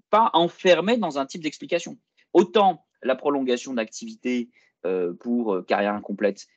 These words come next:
mon refus ne peut être justifié que par l'agent à taux plein, euh, en durée d'assurance liquidable, euh, il n'est pas apte ou l'intérêt du service s'y oppose, autant là, je ne suis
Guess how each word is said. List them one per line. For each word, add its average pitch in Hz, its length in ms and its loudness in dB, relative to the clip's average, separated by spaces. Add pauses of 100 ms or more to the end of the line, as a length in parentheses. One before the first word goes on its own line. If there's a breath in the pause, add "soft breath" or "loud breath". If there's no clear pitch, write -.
(120)
mon 262 260 4
refus 143 540 0 (240)
ne 117 180 2
peut 120 240 2
être 127 360 0
justifié 117 760 -4 (300 soft breath)
que 131 180 2
par 120 500 0 (180)
l'agent 117 380 2
à 113 120 2
taux 117 140 -4
plein, 120 400 -4 (360)
euh, 95 80 -4
en 101 140 -4
durée 107 180 -2
d'assurance 104 400 -2
liquidable, 107 560 -2 (280)
euh, 92 220 0
il 127 120 2
n'est 120 80 8
pas 123 160 2
apte 113 500 0
ou 131 160 0
l'intérêt 120 540 2
du 107 120 -6
service 98 360 -10
s'y - 100 -12
oppose, 143 500 -2 (240 soft breath)
autant 127 460 2
là, 165 420 2
je 117 140 -8
ne 101 40 -6 (440)
suis - 100 -20